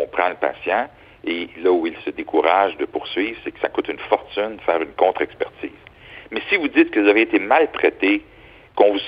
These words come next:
s'est pas occupé de vous, qu'on vous a traité comme un chien dans un jeu de quilles, ça, là, c'est d'un,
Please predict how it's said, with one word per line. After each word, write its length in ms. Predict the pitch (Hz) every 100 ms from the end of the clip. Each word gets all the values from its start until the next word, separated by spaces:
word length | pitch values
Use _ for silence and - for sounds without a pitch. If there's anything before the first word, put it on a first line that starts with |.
| -
s'est 120 | 107
pas 140 | -
occupé 360 | 151 - - 113
de 140 | 92
vous, 340 | 82 80 104 - - -
qu'on 160 | 110 110
vous 120 | 104
a 80 | 123
traité 460 | 120 123 - 139
comme 180 | 123 95
un 140 | 87
chien 300 | 80 - 127
dans 120 | 113 87
un 100 | 82
jeu 120 | 78
de 80 | -
quilles, 380 | 127 151 175 147 - - - - - -
ça, 160 | 135 180
là, 200 | 180 190 - - _ - - - - _ -
c'est 140 | 90 -
d'un, 180 | 92